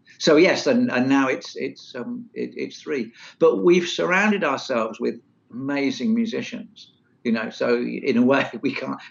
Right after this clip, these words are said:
just like what Miles Davis did, wasn't it? So we can't help be but good. I mean, Kenrick, Kenrick Rowe, who plays drums for us, is amazing. He was in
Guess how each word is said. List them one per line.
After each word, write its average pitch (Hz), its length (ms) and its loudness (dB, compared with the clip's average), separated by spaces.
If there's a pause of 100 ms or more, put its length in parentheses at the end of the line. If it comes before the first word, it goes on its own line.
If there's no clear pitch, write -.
just 151 140 -6
like - 200 -6
what 110 160 -8
Miles 110 440 -4
Davis 120 400 -6
did, - 200 -16
wasn't 104 260 -10
it? - 60 -16 (200)
So 139 240 4
we 156 140 4
can't 156 240 2
help 147 240 2
be 123 120 2
but 117 260 -6
good. 104 200 -4
I 110 60 -4
mean, 117 220 -2 (200)
Kenrick, 156 460 0 (180)
Kenrick 139 300 0
Rowe, 110 340 0
who 107 160 -6 (120)
plays 107 220 -6
drums 104 280 -2
for 101 140 -10
us, - 100 -10
is 107 160 -4
amazing. 110 560 0
He 107 140 -2
was 107 140 0
in 104 200 -4